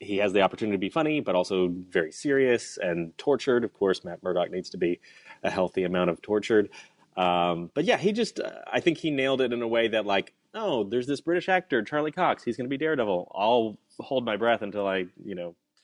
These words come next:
see that." And then now seeing it, I'm like, "Yeah, no, I couldn't, couldn't imagine a better person cast in that role." And then as Daredevil, uh, at least in this ninja outfit, he was able to sort of be appropriately,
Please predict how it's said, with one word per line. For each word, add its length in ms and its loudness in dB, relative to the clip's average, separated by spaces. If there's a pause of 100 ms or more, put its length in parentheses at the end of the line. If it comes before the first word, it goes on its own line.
(140)
see 220 -2
that." 340 2
And 140 -8
then 240 -6 (400)
now 140 0
seeing 240 0
it, 180 0 (240)
I'm 80 -4
like, 120 -4
"Yeah, 200 0
no, 400 0 (120)
I 140 -2
couldn't, 580 -4
couldn't 200 -2
imagine 320 0
a 20 -4
better 200 2
person 320 -2
cast 260 0
in 60 0
that 120 -8
role." 320 2 (160)
And 240 -6
then 80 -2
as 220 -6
Daredevil, 680 0 (480)
uh, 300 -2
at 80 -2
least 220 0
in 80 2
this 120 -6
ninja 280 0
outfit, 400 0
he 100 -4
was 140 -2
able 240 0
to 100 -6
sort 200 -2
of 200 -2 (120)
be 200 0
appropriately, 840 0